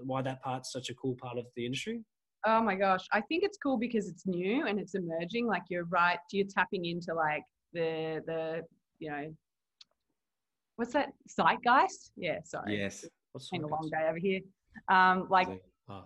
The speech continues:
Speaker 1: yeah,
Speaker 2: like,
Speaker 1: yeah, yeah.
Speaker 2: cultural heartbeat of sex tech right now, which w-, like, where it's going in the pulse is, yeah,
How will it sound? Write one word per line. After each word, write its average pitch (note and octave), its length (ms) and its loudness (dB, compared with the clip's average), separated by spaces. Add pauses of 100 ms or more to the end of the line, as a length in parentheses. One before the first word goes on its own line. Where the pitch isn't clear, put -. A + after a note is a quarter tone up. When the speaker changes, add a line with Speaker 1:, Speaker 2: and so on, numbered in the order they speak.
(300)
Speaker 1:
yeah, - 60 -6
Speaker 2:
like, - 180 4
Speaker 1:
yeah, G3+ 60 -8
yeah. G3 240 -14
Speaker 2:
cultural G3 1000 6
heartbeat F#3+ 680 2
of F3 100 -6
sex - 460 -6
tech E3 200 -4
right D#3 260 -2
now, D#3 340 -6
which D#3+ 200 -10
w-, F#3+ 200 -2
like, F#3 200 0
where F#3+ 360 6
it's - 180 -6
going E3+ 380 -2
in D#3 100 -6
the D3+ 60 -10 (100)
pulse E3 360 -2
is, E3+ 500 -8 (260)
yeah, G#3 120 0